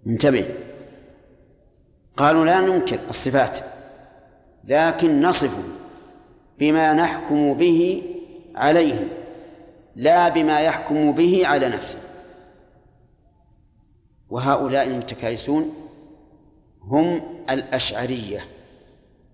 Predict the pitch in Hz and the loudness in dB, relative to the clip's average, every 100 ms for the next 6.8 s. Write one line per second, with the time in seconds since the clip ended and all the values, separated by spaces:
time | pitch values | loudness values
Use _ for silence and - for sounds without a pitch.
0 | - 131 127 123 151 147 104 - - - | -6 -2 -2 0 0 0 -4 -12 -18 -20
1 | - - - _ _ _ _ _ _ _ | -20 -20 -20 _ _ _ _ _ _ _
2 | _ 170 190 - 175 180 175 175 - - | _ 2 2 2 0 2 2 0 -4 -12
3 | - - 135 165 143 - 107 98 - - | -16 -4 2 2 2 -2 -6 -10 -12 -18
4 | - - - _ _ _ _ _ _ _ | -20 -20 -20 _ _ _ _ _ _ _
5 | _ _ _ _ _ _ 131 143 165 165 | _ _ _ _ _ _ 0 2 4 2
6 | 165 160 180 175 151 - 147 131 | 2 0 0 0 -4 -4 -2 -2